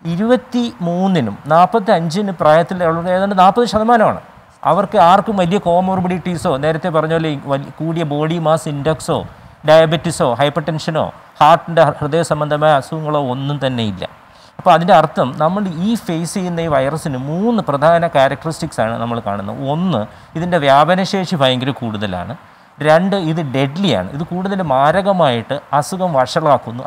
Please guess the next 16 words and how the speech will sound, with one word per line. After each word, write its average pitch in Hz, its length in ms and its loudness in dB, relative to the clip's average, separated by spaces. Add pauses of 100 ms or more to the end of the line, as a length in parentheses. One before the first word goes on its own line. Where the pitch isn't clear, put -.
അതുകൊണ്ട് 196 260 -2 (100)
നമുക്കറിയാം 185 440 -2 (140)
കരുണവേവിനേക്കാളും 165 880 0 (100)
മരണം 160 340 0 (100)
കൂടുതലാണ്. 156 520 0 (480)
നിങ്ങളുടെ 190 340 0
ആരോഗ്യ 175 360 2
സംവിധാനങ്ങൾ 190 640 0
എത്ര 214 220 -2
മെച്ചപ്പെട്ടാലും 156 760 0 (180)
ഈ - 20 -4 (240)
വൈറസിനെ 175 680 0
തോൽപ്പിക്കാനും 143 640 -2
അതിൻ്റെ, 180 300 -2 (160)
ആ, 143 60 -2 (120)
അത് 143 100 -2